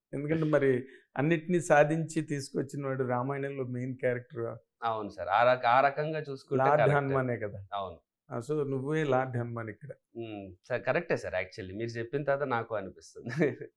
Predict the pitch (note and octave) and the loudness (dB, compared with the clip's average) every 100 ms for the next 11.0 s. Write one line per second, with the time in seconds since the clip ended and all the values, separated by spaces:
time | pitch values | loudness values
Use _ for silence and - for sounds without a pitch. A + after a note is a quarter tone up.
0 | _ _ C#3 D3 D3+ A#2+ A2 - _ _ | _ _ -2 2 0 -2 -10 -14 _ _
1 | - A2+ D3+ - - B2 B2 A#2+ A#2+ A#2+ | -12 -12 -12 -18 -4 0 0 0 -4 -8
2 | A#2+ C#3+ C#3 C#3 C3+ C3 C3 C3 B2+ A#2+ | -4 -4 -4 -2 -2 -2 -2 -4 -6 -8
3 | A#2+ A#2 B2 A#2+ B2 A#2+ A2 A#2 A#2 A2+ | -8 -6 -6 -8 -8 -8 -8 -10 -10 -8
4 | A#2 A2+ A2+ - A#2 A2+ A2+ G#2+ A2+ G#2 | -8 -10 -14 -12 -12 -10 -10 -8 -8 -8
5 | F2 _ G#2+ G2+ F#2+ F#2 F2+ E2 - C#3+ | -10 _ -4 -4 -4 -6 -8 -12 -12 -4
6 | D3+ - - _ _ _ - C3+ C3+ C#3 | -4 -4 -12 _ _ _ -4 -2 0 -2
7 | C3+ B2+ B2 B2 A#2+ A#2+ A#2+ A#2+ A#2 A2+ | -2 -4 -2 -4 -4 -6 -4 -4 -4 -10
8 | C3+ D3+ _ G#2+ F#2 E2+ - A#2+ C#3 C3+ | -16 -16 _ -8 -8 -12 -10 -6 -4 -4
9 | C3 B2 B2 B2 - A#2+ B2 A#2+ A#2 A#2 | -4 -4 -4 -6 -6 -6 -4 -4 -4 -6
10 | A#2 A2+ C3+ - - A2+ G#2 G2 G2 | -10 -14 -20 -20 -12 -8 -8 -8 -6